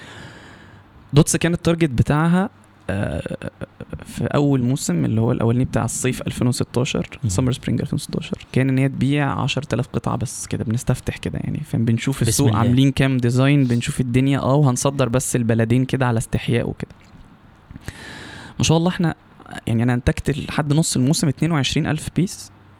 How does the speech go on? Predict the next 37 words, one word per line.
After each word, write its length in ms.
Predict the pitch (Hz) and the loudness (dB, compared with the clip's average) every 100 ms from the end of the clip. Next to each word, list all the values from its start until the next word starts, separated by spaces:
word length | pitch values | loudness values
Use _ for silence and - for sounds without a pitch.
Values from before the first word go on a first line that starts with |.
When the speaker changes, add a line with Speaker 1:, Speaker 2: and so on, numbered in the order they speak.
| - | -4
Speaker 1:
وبعناهم. 540 | 113 113 117 143 170 214 - - - - - - - - | 0 0 2 4 4 2 -6 -20 -20 -20 -20 -20 -20 -14
Speaker 2:
ما 80 | - | -4
شاء 160 | 107 101 | 0 0
الله. 180 | 101 110 | 2 0
Speaker 1:
وكنا 360 | - 147 165 | -2 -2 0
بقى 160 | 156 151 | 0 0
إيه، 240 | 135 160 - | 0 -2 -2
يعني 120 | 120 117 | -2 0
بضاعتنا 340 | 117 139 160 | 0 0 -2
كانت 180 | 127 127 | -4 -2
مثلًا 360 | 131 147 143 | -2 0 -2
في 380 | 139 - 110 - - | -4 -4 -4 -2 -2
أربع، 300 | 139 123 117 | 0 0 -2
خمس، 380 | - 127 131 | -2 -2 -2
لحد 220 | 123 156 160 | -2 -2 -2
ألف، 160 | - | 0
نص 180 | 160 - | 0 0
ألفين 140 | 151 | 0
وستاشر 240 | 170 165 175 | 0 0 0
كان 160 | 143 | 0
في 140 | 127 - | -2 -4
أربع، 200 | 143 147 | -2 0
خمس 500 | 135 131 131 - - | 0 0 0 -2 -2
دول، 340 | 110 110 107 110 - - - | -2 2 0 0 -8 -20 -10
الحمد 180 | - 113 | -2 0
Speaker 2:
أوه. 100 | 110 | 2
Speaker 1:
لله. 180 | 107 104 | 0 0
Speaker 2:
ما 300 | 143 - - | -4 -10 -16
شاء 160 | - 104 | -6 -2
الله. 180 | 95 87 - - - - - - - - | 0 -2 -6 -20 -20 -20 -20 -20 -20 -4
Speaker 1:
وبعدين 760 | 135 143 156 156 160 247 262 269 - | 0 2 2 2 2 2 2 -2 -2
لقيت 420 | 139 143 - 254 220 | 0 2 2 2 2
إن 300 | 185 165 156 | 4 4 4
نقطة، 420 | 196 - - 202 - - - - _ _ _ - - - | 2 -2 -4 -4 -6 -18 -18 -18 _ _ _ -20 -14 -4
آه، 500 | 113 98 - 76 73 - - - - | -2 -2 -4 -6 -6 -10 -16 -14 -8
الديزاين 580 | 127 123 127 160 190 175 | -4 0 2 0 0 0
دي 220 | 143 190 | 0 -2